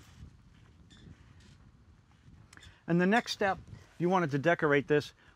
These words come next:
would be to put colored hackles up over the white fluffs of those feathers. Let's see, we're getting there. Um, you can in turn cover the le-, the,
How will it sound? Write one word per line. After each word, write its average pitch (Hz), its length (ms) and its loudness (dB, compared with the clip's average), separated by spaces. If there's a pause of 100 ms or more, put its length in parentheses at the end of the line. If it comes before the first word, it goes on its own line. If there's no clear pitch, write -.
would 131 160 -2
be 156 120 2
to 135 100 2
put - 280 -2 (100)
colored 190 360 -2
hackles 151 580 -2 (200)
up 175 180 -2 (220)
over 151 300 0
the 135 100 2
white 123 320 0
fluffs - 600 -2
of 110 160 -4
those 123 240 -2
feathers. 139 500 -4 (720)
Let's - 180 -20
see, - 320 -14
we're - 300 -18 (160)
getting 85 300 -14
there. 110 360 -14 (2250)
Um, 120 220 -4 (240)
you 190 100 4
can 185 160 4
in 143 100 2
turn 165 300 2
cover 156 300 0
the 147 120 4
le-, 135 300 2
the, 135 200 0